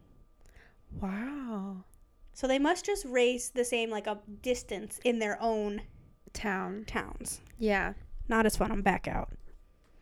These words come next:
Speaker 1: Still kinda fun.
Speaker 2: <laughs>
Speaker 1: 'Cause I'm, they didn't really explain what they're racing, but I'm, I'm, I'm assuming they're the pancakes on the pan they have to
Speaker 2: Yeah,
Speaker 1: run.
Speaker 2: there is an image,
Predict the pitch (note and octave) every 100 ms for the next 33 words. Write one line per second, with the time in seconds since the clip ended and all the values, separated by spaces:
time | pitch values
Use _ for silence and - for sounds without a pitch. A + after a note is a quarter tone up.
0 | _ - - - _ - - - C4 A#3
1 | F#3+ F#3 - C3 G#3 - - - - -
2 | - - - - - G#4 - - - -
3 | - - C#4 D4 C#4+ - - - - A3
4 | C#4 C#4+ C#4+ A3 A3+ G#3 - A3+ G3+ E3+
5 | E3 E3+ F3 F3+ F3 G3 F#3 G#3 G#3+ G#3
6 | - G#3+ A3+ A#3 A#3 A3+ - - - -
7 | - - - - G#3+ A#3+ G#3+ - G#3 F3
8 | F3 E3+ E3+ - - F#3 F#3+ - G#3 F#3
9 | F#3 F#3 - - - - - C#4+ C4 F#3
10 | A#3 E4 F#4+ F#4 F4+ D#4+ D#4 D4+